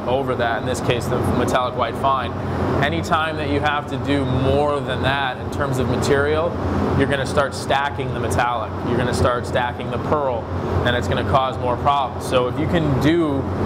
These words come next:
a ground coat with our sealer, or at least color keying your sealer,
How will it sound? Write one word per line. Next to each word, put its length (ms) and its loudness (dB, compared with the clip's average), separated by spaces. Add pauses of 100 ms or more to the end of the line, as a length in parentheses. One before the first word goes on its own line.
(200)
a 80 2
ground 440 0
coat 340 0 (640)
with 180 2 (240)
our 220 2
sealer, 560 0 (120)
or 140 2
at 140 -4
least 220 0
color 400 0
keying 280 -2
your 140 0
sealer, 400 2